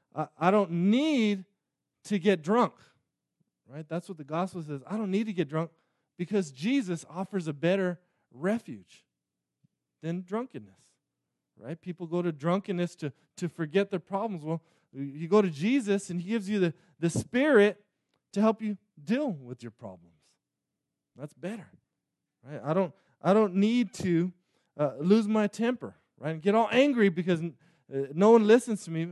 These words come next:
I don't have to do that because God is in control, right? God is in control. I don't need to, uh, look for security in, in, in money or, or sinful la-, r-, relationship, right? Because God's gonna,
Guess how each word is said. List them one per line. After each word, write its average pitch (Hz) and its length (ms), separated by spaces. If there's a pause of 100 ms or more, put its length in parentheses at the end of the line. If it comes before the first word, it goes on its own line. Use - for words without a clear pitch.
I 165 80
don't 196 100
have 220 120
to 196 80
do 220 220
that 196 240
because 170 340
God 175 320
is 160 160
in 139 100
control, 156 500 (1200)
right? 135 220
God 165 280
is 165 140
in 160 120
control. 147 560 (400)
I 147 80
don't 202 140
need 214 220
to, 190 260 (340)
uh, 151 220 (360)
look 202 220
for 202 180
security 196 760
in, 139 160 (520)
in, 156 320
in 160 200
money 175 460
or, 127 280 (160)
or 151 140
sinful 208 380
la-, 196 240
r-, 156 260
relationship, 170 1000
right? 160 200
Because 156 280
God's 175 420
gonna, 156 260